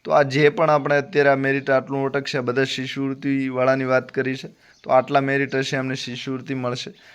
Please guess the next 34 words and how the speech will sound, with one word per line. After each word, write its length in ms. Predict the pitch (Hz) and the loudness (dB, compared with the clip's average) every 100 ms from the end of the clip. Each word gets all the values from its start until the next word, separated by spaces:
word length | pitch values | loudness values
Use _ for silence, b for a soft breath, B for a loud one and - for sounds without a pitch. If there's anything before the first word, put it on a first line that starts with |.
| B | B
હવે 200 | 131 151 | 2 6
આપણે 260 | 156 156 156 | 6 6 2
રક્ષા 320 | 143 - 160 | 2 2 -2
શક્તિની 400 | 151 151 131 151 | -2 -4 -6 -6
વાત 320 | 139 131 - | 0 0 -2
કરીએ, 260 | 135 127 - b b _ | -6 -6 -8 b b _
તો 80 | 147 | 0
રક્ષા 340 | 139 143 170 165 | 2 2 2 2
શક્તિમાં 500 | 160 147 160 160 147 | 0 -4 -4 -4 -2
કુલ 320 | 156 156 156 | -2 -4 -6
પાંચ 380 | - 156 156 151 | 2 6 6 4
હજાર 240 | 151 151 | 4 4
ઉપરની 440 | 147 139 160 156 | 2 -4 -6 -4
સીટો 400 | 151 143 139 139 | -4 -6 -2 -2
છે 140 | 143 151 | -2 -6
અને 580 | - _ _ _ - 151 | -12 _ _ _ -6 0
એના 200 | 151 151 | 2 4
માટે 220 | 151 151 | 4 2
મેં 280 | 151 151 151 | 0 0 -2
એક 300 | - 151 127 | -6 -10 -4
જૂનો 400 | 139 147 151 147 | -2 0 -2 0
મેરિટનો 480 | 143 143 139 143 | -2 -2 -4 -4
વીડિયો 280 | 139 135 143 | -2 0 0
બનાવ્યો 480 | 135 143 143 123 117 | 0 0 2 0 -2
છે, 120 | 120 107 b b _ - | -6 -14 b b _ -8
તો 260 | 151 151 | -6 -2
એ 140 | 156 151 | 0 0
વીડિયો 400 | 147 143 147 147 | 0 0 0 0
છે 340 | 151 131 139 | 0 -2 -2
એ 280 | 143 143 - | -2 -4 -8
પ્રમાણે 640 | - - 143 147 147 143 | -14 -8 -2 0 2 0
જ 60 | 123 | 0
રહેશે 300 | 120 120 131 | -2 -2 -6
મેરિટમાં. 540 | 113 113 117 120 131 | -4 -4 -6 -8 -14